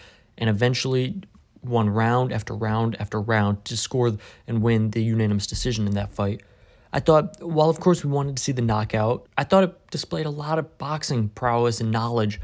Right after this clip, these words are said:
from Benavidez, being able to, to adapt and get that victory. We look at it, Benavidez had two hundred and ten total punches that fight. A hundred and eighty of them were power shots,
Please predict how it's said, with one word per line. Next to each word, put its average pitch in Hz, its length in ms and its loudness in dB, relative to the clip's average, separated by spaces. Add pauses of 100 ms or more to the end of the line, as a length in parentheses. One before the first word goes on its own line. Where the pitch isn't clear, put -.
(140)
from 123 200 -2
Benavidez, 113 540 2 (260)
being 123 160 -2
able 120 160 -4
to, 113 80 -12
to - 120 -8
adapt 113 560 0
and 110 120 -2
get 107 140 -2
that 107 160 -2
victory. 107 400 -4 (120)
We 151 160 0
look 147 240 0
at 113 160 -2
it, - 180 -10
Benavidez 151 460 0
had 110 160 0 (180)
two - 200 2
hundred 165 260 4
and 131 140 -2
ten 120 240 0
total 113 240 2
punches 104 360 -4
that 104 140 -4
fight. - 240 -8 (160)
A 120 60 -2
hundred 143 280 0
and 143 160 -2
eighty 131 200 0
of 131 80 2
them 120 160 2
were 104 100 0 (320)
power 120 280 4
shots, 117 380 -2